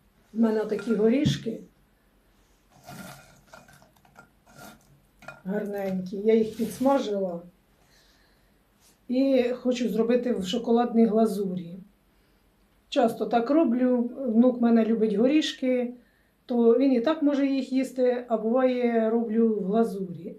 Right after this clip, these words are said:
<clears throat> І сама, буває, з'їм. Як хочеться щось солоденьке, то так і солоденьке, і корисне.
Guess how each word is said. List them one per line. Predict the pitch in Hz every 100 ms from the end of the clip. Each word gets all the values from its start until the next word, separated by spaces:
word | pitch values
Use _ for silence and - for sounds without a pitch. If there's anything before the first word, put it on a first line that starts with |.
| _
<clears throat> | - 311 302 - - 285 262 - - _ _ _ _ _ _ _ _ _ _ _ _ _ _ -
І | 262
сама, | 262 226 294
буває, | 240 254 254 254 240
з'їм. | 190 214 247 226 220 - - -
Як | 214
хочеться | 233 262 226 226
щось | 226 233 -
солоденьке, | 262 254 233 302 269 - 220
то | 220
так | 226 233 -
і | 233 226 226 226
солоденьке, | - 269 247 320 277 240
і | 233 233 226
корисне. | 233 262 294 - 247 240 226